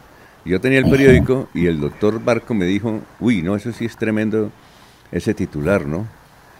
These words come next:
Speaker 1: Lo peor que le puede suceder a uno es que los hijos sean de, de, de esa, de esa línea, ¿no?". Yo le dije, "Sí, doctor". La curiosidad es que los dos hijos de, de, de Virgilio, dos de los tres hijos de Virgilio, uno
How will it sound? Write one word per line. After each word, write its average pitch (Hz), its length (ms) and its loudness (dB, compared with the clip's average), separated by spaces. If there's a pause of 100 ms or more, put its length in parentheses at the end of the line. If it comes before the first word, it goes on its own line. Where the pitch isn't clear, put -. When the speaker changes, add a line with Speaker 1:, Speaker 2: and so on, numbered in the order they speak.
(160)
Speaker 1:
Lo 80 120 -4
peor 90 300 2
que 117 100 -2
le 101 80 4
puede 107 220 2
suceder 90 440 -2
a 101 80 2
uno 104 200 0
es 98 100 -8
que - 100 -6
los 85 180 -2
hijos 98 220 -2
sean 101 400 -4 (180)
de, - 320 -10
de, - 100 -12
de - 100 -12
esa, 104 180 -8 (480)
de 90 60 -6
esa 107 180 -2
línea, 120 440 4
¿no?". 127 200 -2 (880)
Yo 78 80 -6
le 87 80 -2
dije, 95 140 2
"Sí, 139 120 -2
doctor". 160 340 -2 (1200)
La 87 140 -2
curiosidad 87 460 0
es 110 100 -4
que 104 100 -4
los 98 140 0
dos 110 240 0
hijos 165 260 -2
de, 80 120 0
de, 65 540 -6
de 67 160 -6
Virgilio, 82 460 -2
dos 156 180 10
de 170 80 2
los 139 140 2
tres 117 220 0
hijos 127 180 -2
de 107 100 2
Virgilio, 113 540 -2 (1200)
uno 190 460 4